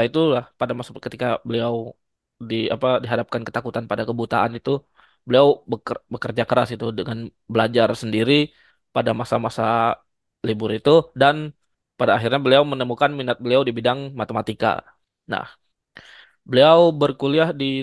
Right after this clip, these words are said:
Lyon dan memperoleh P H D di Paris enam dengan tesis berjudul Invariant Measures, Compact of Measurable Function, and Weak Topology of Banach Space di bawah bimbingan Gustave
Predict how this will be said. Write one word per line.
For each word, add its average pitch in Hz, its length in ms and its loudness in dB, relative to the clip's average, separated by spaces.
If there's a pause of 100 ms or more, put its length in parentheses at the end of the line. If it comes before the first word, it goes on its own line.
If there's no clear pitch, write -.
Lyon 135 400 0 (460)
dan 139 400 0
memperoleh 123 800 -4
P - 20 -20 (140)
H - 220 -4
D 151 260 2
di 127 320 -4
Paris 123 400 0
enam 147 400 -2 (400)
dengan 123 320 -4
tesis 139 320 -2
berjudul 135 640 0
Invariant 120 500 -2
Measures, 139 720 0
Compact 120 480 -2
of 120 180 -4
Measurable 113 460 -4
Function, 147 640 -2
and 147 400 -2 (100)
Weak 135 160 -2
Topology 123 540 -4
of 120 240 -4
Banach 117 320 -4
Space - 560 -4
di 113 80 -6
bawah 127 320 4 (400)
bimbingan 117 480 -4
Gustave 120 480 -4